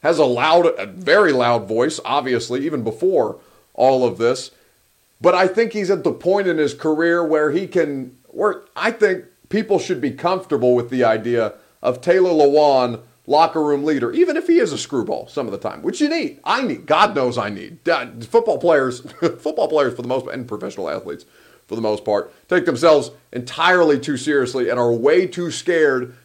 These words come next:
to say what's actually on their mind. And very, you know, very rarely does it benefit them to say what's actually on their mind. I mean, you wanna talk about guys who say what's on their mind with, with the, the, the Colin Kaepernick situations, with, uh,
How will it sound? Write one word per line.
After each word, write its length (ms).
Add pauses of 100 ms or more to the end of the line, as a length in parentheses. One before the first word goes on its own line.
to 100
say 320
what's 260
actually 460
on 140
their 80
mind. 240
And 160
very, 340
you 80
know, 180
very 260
rarely 300
does 180
it 120
benefit 400
them 160
to 80
say 160
what's 200
actually 420
on 140
their 100
mind. 280 (320)
I 60
mean, 80
you 100
wanna 180
talk 180
about 180
guys 200
who 60
say 180
what's 140
on 120
their 100
mind 400 (240)
with, 320
with 240
the, 240
the, 400 (220)
the 280
Colin 400
Kaepernick 680 (260)
situations, 960
with, 380 (180)
uh, 400